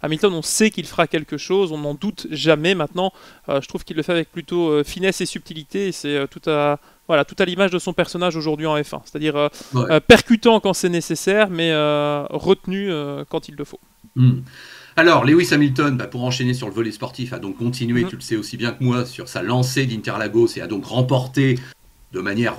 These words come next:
Speaker 2: relativement implacable ce Grand Prix du Qatar, la pole, il a été en tête tous les tours. On n'a jamais senti, hein, Maxime, que c'était un autre pilote qui allait gagner.
Speaker 1: En, en aucun cas, Hamilton, euh, n'a été, euh, gêné dans le déroulé de son week-end,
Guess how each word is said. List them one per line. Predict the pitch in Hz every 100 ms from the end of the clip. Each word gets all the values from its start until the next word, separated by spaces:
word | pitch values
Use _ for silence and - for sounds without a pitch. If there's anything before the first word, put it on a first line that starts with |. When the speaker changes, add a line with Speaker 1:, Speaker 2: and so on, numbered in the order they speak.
| - 85
Speaker 2:
relativement | 110 110 117 120 131
implacable | 160 131 147 131 147 131 98
ce | -
Grand | 117 110
Prix | - 107
du | 90
Qatar, | 107 - 120 143 110
la | 92
pole, | - 117 123 131 143 139 120 104
il | 101
a |
été | 98 107
en | -
tête | 113 -
tous | 120
les | 104 101
tours. | 135 147 156 139 - -
On | 101
n'a | 104
jamais | 135 147 147 156 170 151 - - _
senti, | - - 147 131 131 165 175
hein, | 127 143 156 127
Maxime, | 123 113 139 147 139
que | 127 127 135 _ _ _ _ _ _ _
c'était | - - -
un | 104
autre | 123 143
pilote | 131 127 131
qui | 123
allait | 107
gagner. | 107 120 127 101 - - - - - - - -
Speaker 1:
En, | 185 -
en | 190
aucun | 220 214 202
cas, | 233
Hamilton, | 208 175 220 214 180
euh, | 160 156
n'a | 156 160
été, | 160 - 175
euh, | 165 151
gêné | 156 180 196
dans | 180
le | 156
déroulé | 156 160 170
de | -
son | 175
week-end, | 156 - 214